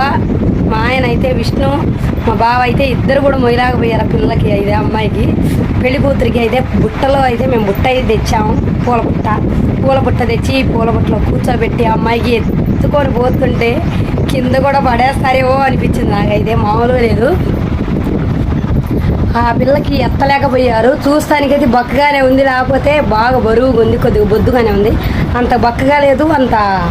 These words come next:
బొద్దుగా లేదు, కాకపోతే బరువు మాత్రం బాగానే ఉంది. ఎక్కువ బరువు ఉండాకల్లా మా బావ, మా ఆయన అయితే ఎత్తలేకపోయారు ఆ పిల్లకి.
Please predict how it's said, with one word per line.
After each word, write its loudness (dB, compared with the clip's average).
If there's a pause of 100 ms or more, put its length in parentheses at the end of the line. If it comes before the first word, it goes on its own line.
(800)
బొద్దుగా 2
లేదు, 2
కాకపోతే 0
బరువు 2
మాత్రం 0 (640)
బాగానే 2
ఉంది. 2 (560)
ఎక్కువ 0
బరువు 2
ఉండాకల్లా 2
మా 2
బావ, 2
మా 2
ఆయన 0
అయితే 2
ఎత్తలేకపోయారు 2
ఆ 2
పిల్లకి. 2